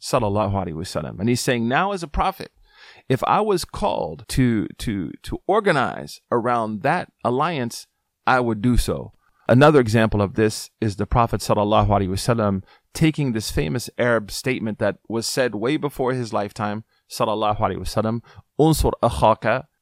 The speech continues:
in kana mazluman." The Prophet sallallahu alaihi wasallam takes that statement and expands it and says, "Unsur akhaka in kana mazluman aw zaliman," alayhi salatu wassalam.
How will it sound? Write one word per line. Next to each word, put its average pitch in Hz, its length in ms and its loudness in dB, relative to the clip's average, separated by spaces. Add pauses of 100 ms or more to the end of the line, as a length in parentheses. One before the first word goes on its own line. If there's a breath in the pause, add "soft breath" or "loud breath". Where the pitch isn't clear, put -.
(120)
in 113 160 0
kana 135 360 2
mazluman." 110 680 -2 (260)
The 113 100 2
Prophet 175 360 6
sallallahu 113 460 4
alaihi 104 220 6
wasallam 101 320 0
takes - 300 -2
that 101 180 2
statement 107 460 0 (100)
and 127 180 2
expands 143 920 4
it 90 180 -4
and 113 140 0
says, 113 260 0 (180)
"Unsur 156 380 4 (100)
akhaka 120 680 2 (420 soft breath)
in 120 160 2
kana 143 360 2
mazluman 151 720 2 (240)
aw 127 220 6
zaliman," 104 720 4 (280 soft breath)
alayhi 110 360 2
salatu 101 480 2
wassalam. 73 440 -4